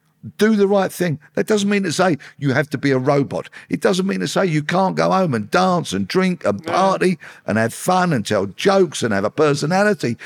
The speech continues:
Speaker 1: You can bring your personality to work.
Speaker 2: Mm.
Speaker 1: But of course,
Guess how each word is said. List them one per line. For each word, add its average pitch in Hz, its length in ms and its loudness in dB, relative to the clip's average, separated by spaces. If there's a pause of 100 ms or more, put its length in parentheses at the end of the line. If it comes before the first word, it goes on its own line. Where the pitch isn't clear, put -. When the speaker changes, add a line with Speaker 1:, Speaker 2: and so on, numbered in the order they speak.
(160)
Speaker 1:
You 240 100 0
can 208 180 0
bring 226 300 2
your 220 100 4
personality 196 760 0
to 202 140 2
work. 226 580 2 (180)
Speaker 2:
Mm. 139 220 -10
Speaker 1:
But - 100 0
of 202 200 0
course, 208 500 0